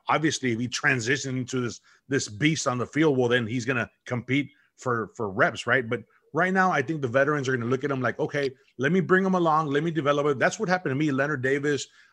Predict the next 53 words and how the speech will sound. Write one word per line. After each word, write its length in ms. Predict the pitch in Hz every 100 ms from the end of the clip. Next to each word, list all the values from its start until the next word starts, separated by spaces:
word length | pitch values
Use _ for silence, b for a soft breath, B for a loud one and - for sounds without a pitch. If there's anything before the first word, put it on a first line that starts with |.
| -
uh, 120 | 120
Cameron 440 | - 160 147 131
Spikes, 500 | 110 - 131 135 -
Reggie 300 | 123 139 120
Wells. 340 | 120 120 131 120
These 140 | 160
guys 260 | 135 151 123
were 220 | 127 113 _ _ -
open 260 | 147 143
up 140 | 139 131
their, 160 | 120
their 160 | 107 110
homes 340 | 120 190 185
to 60 | -
me, 140 | 110
right? 260 | 104 110 135
And, 180 | 127 120
and 180 | 117 113
their 100 | 104
families 500 | - 123 156 156 120
and 120 | 120
their, 160 | 104 101 b b b
and 80 | 123
their 120 | 123
arms. 320 | 110 127 151 131
And 100 | 120
I 60 |
was 180 | 131 117
just 300 | 135 123 - _ _ _
fortunate 360 | 147 160 147 151
enough 80 | 135
to 60 |
be 80 | 131
surrounded 380 | 135 143 143 147
by 140 | 131
a 20 | 123
great 260 | 101 139
group 220 | 123 147
of 80 | 151
guys 240 | 135 139 131
that 140 | 117
wanted 500 | 110 123 135 143 131 - _ _ _
to 100 | 139
teach 380 | 127 160 156 -
me 160 | 139
and, 300 | 127 123 123
and, 280 | 113 117 104 - _ -
and 140 | 120 110
help 240 | 139 131
me 80 | 135
along 280 | 120 120 110
the 60 |
way. 220 | 101 127